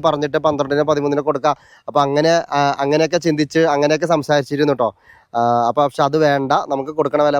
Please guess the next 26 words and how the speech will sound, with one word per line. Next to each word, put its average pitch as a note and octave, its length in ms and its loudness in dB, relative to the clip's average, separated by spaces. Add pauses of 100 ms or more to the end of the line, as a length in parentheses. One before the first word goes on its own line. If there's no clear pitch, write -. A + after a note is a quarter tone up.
പറഞ്ഞാ C3+ 260 0
മതി. C3 160 -2 (640)
ആളുകൾക്ക് C3+ 440 0
വാങ്ങിക്കാനും, D#3 540 0
ല്ലേ? C3 140 0 (220)
അത് C3 100 2 (100)
ഇതുപോലെ G#3 380 0 (180)
ഇത് D3 160 -4
കാട് E3 200 2
പിടിച്ച് F#3+ 220 -8
കിടക്കാണ്. F3+ 360 0
ഇപ്പൊ F3 160 -2
നമുക്കൊന്ന് F3 460 -2
ട്രാ-, E3 340 2 (320)
എന്താ D#3 180 0
പറയാ, D#3 200 2 (380)
ആ, D3 40 2 (400)
മറ്റുള്ള D#3+ 320 0
രീതിയിലേക്ക് D#3 400 0
മാറ്റുമ്പോ E3 340 0
നമ്മൾ D#3+ 240 2
അതിൻ്റെതായ D#3+ 440 0
രീതിയിൽ, D#3+ 220 -4 (520)
ഏ, - 20 2 (440)
ട്രാക്ടറോ C#3+ 480 0
അല്ലെങ്കിൽ C#3 280 0